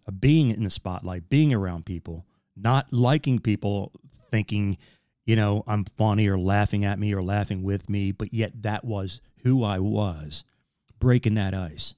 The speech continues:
and joking with people. And that was always my thing, to develop a personality. And, and, and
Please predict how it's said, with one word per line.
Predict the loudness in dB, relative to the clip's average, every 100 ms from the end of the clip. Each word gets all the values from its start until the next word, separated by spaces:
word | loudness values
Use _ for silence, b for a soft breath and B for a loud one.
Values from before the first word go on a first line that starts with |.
| _ _ _ _ _ _ 0
and | 2
joking | 6 6 6 6
with | 4 0
people. | -6 -6 -4
And | -2
that | 0 2
was | 2 2
always | 2 2 4 2
my | 2 -2
thing, | -2 -4 -4 -10 _ _ _ _ _ _ _ _ _ _ _ _ _ _
to | 0
develop | 2 2 2 0
a | -2
personality. | 0 0 2 0 0 -2 -2 -6 -18 _ _ _ _ _ _ _ _ _ _ _ _ _
And, | -4 0
and, | 0 2
and | 4 4